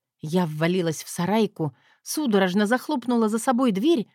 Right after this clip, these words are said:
придвинула к ней пробитое мною ранее корыто, нашла тяпку. Ну, наверное, тяпку.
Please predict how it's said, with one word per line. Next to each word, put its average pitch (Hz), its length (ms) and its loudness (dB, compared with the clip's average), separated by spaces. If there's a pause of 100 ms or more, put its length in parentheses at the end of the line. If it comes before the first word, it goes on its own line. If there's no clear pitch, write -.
(260)
придвинула 196 640 4
к - 140 -4
ней 208 260 4
пробитое 190 600 0
мною 202 440 2
ранее 220 440 0
корыто, 175 640 -2 (400)
нашла 165 380 -2
тяпку. 175 540 -4 (360)
Ну, 143 240 -2
наверное, 180 560 2
тяпку. 170 480 -2